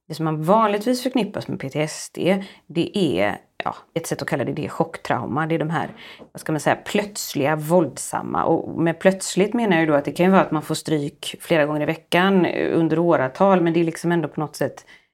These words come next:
ja, <laughs> någon slags, det är ex-, ofta explosivt när det händer. Och det är den här typen av upplevelser som man just tänker att de allra, allra flesta av oss, när vi är med av dem, så reagerar vi, vi kraftigt. Olyckor, sexuella övergrepp,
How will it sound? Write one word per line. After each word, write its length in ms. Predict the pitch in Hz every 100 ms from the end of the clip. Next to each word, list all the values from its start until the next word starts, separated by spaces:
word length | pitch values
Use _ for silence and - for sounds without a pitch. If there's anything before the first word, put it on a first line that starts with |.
| _
ja, 220 | - 151 -
<laughs> 80 | _
någon 460 | - 175 190 175 156
slags, 280 | 156 156 - - -
det 160 | - 170
är 40 |
ex-, 260 | 165 - -
ofta 260 | 160 - 160
explosivt 880 | 160 - 160 - 165 147 - - - _
när 160 | 156 147
det 100 | 147
händer. 520 | 151 151 151 151 170
Och 100 | 170
det 120 | 165
är 60 | 156
den 120 | 180
här 120 | 170
typen 300 | - 156 143
av 60 | 143
upplevelser 480 | 143 143 - -
som 160 | 123 147
man 100 | 143
just 120 | 143
tänker 220 | 143 139
att 180 | - - -
de 340 | 147 160 151
allra, 300 | - 151 -
allra 140 | 147 -
flesta 320 | - 139 -
av 80 | -
oss, 120 | -
när 400 | 151 147 120 -
vi 80 | 139
är 40 |
med 260 | 139 - -
av 120 | 120
dem, 180 | 123 -
så 120 | -
reagerar 480 | 123 98 139 - -
vi, 140 | 135 - _ _ _
vi 60 | 151
kraftigt. 760 | - 165 - - 196 220 - - - _ _ _ _ _
Olyckor, 680 | 196 175 160 151 - 156 156
sexuella 540 | 147 147 - 151 151
övergrepp, 480 | 151 147 139 147 -